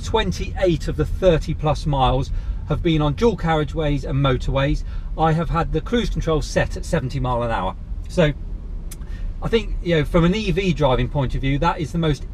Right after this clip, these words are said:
inefficient way of driving one of these cars. And, um, using the adaptive cruise control, quite often I was coming up behind lorries, it was slowing down, so I was moving out as we were going uphill.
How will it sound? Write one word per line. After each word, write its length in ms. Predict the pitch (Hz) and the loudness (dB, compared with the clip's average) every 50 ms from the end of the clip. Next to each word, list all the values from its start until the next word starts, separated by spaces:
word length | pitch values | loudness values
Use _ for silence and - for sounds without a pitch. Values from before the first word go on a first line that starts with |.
| - - | -4 -2
inefficient 580 | 190 185 185 - - 190 175 - - 160 170 | 0 2 2 2 0 -2 -2 0 -2 -4 -2
way 200 | 160 151 151 135 | 2 4 4 4
of 100 | 127 117 | 4 2
driving 420 | - 120 143 139 131 120 127 127 127 | 2 4 4 4 4 4 0 0 0
one 140 | 127 127 127 | 0 0 0
of 80 | 123 | 0
these 180 | 123 120 113 - | 0 0 -2 -4
cars. 400 | - - 120 - 98 101 - - - - - - - - - | -2 0 0 0 0 -2 -4 -6 -10 -10 -8 -8 -8 -6 -2
And, 180 | 147 139 143 143 | 0 2 2 4
um, 240 | 156 147 143 139 - - - - - - - | 4 4 4 2 -2 -4 -8 -8 -10 -10 -8
using 300 | 190 214 202 165 202 190 | -6 -4 -2 -2 0 0
the 40 | 180 | 0
adaptive 440 | 156 - 185 175 - - 160 135 - | 2 4 2 2 2 0 -6 -6 -4
cruise 320 | - 180 185 180 170 - | 2 4 4 4 4 2
control, 560 | - 180 160 - - 175 165 165 165 170 156 | -2 -2 -2 -2 0 2 4 4 4 4 2
quite 260 | 139 - - 180 165 - | 0 0 0 2 2 2
often 260 | 160 143 - - 165 | 0 -2 -2 -2 -2
I 40 | 151 | -2
was 80 | 139 | -2
coming 200 | - 160 156 170 | 0 0 0 0
up 60 | 160 | 0
behind 300 | - 156 139 143 147 156 | 0 0 0 2 4 4
lorries, 360 | 175 175 165 165 170 160 143 - | 6 6 6 6 6 4 2 0
it 80 | - | -2
was 120 | - - - | -4 -6 -2
slowing 380 | - 180 156 147 147 143 131 | 0 2 2 4 4 2 2
down, 300 | 160 151 147 147 147 143 | 2 4 4 6 4 4
so 140 | 135 - 151 | 2 2 2
I 40 | 135 | 2
was 100 | 120 - | 4 4
moving 320 | 151 165 156 135 139 143 | 4 2 2 2 2 2
out 240 | 143 139 139 135 - | 4 4 2 2 0
as 100 | - - | -2 0
we 80 | 135 135 | 0 0
were 60 | 127 | 0
going 200 | 147 135 120 123 | 2 2 2 0
uphill. 480 | 127 - - - 175 170 165 156 139 | 0 -2 0 4 4 6 6 4 2